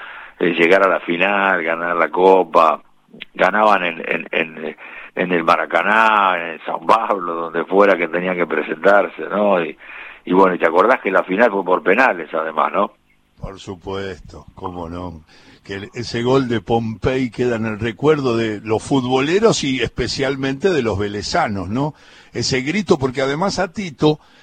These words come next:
Speaker 2: en el último penal que tenía que hacer, lo tiró un poquito alto y la pelota pega en el travesaño y pica adentro.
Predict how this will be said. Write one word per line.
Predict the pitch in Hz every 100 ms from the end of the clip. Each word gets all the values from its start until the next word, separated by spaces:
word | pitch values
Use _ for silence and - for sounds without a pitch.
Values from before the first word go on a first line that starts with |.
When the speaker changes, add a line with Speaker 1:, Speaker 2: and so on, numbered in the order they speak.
| _
Speaker 2:
en | 104 113
el | 139
último | 202 156 175 170 151
penal | 165 175 120
que | 104 92
tenía | 110 147 170
que | 165
hacer, | 196 - 175 160 - _ - -
lo | 117 117
tiró | 131 160
un | 180
poquito | 165 135 185 151 170 208
alto | 180 123 107
y |
la | 107
pelota | 98 139 165 147
pega | 196 196 196
en | 185
el | 180
travesaño | 165 170 160 165 208 202
y | 165
pica | - 175 - 143
adentro. | 139 180 139 107 117 101